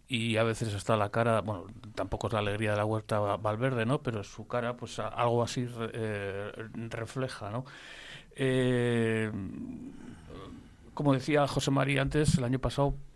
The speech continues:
sabíamos, ibas a San Mamés sabiendo que, que íbamos a ganar, y aunque sea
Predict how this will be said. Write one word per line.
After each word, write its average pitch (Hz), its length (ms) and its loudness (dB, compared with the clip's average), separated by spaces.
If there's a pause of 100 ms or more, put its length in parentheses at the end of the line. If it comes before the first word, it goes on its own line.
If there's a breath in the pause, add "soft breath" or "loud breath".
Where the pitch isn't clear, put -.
(140)
sabíamos, 139 760 4
ibas 135 260 2
a 135 40 4
San 135 160 4
Mamés 131 240 0
sabiendo 127 280 0
que, 110 440 -2
que - 80 -8
íbamos 120 320 -2
a 98 40 -4
ganar, 117 320 -2 (520 soft breath)
y - 120 -6
aunque - 260 -6
sea 123 300 4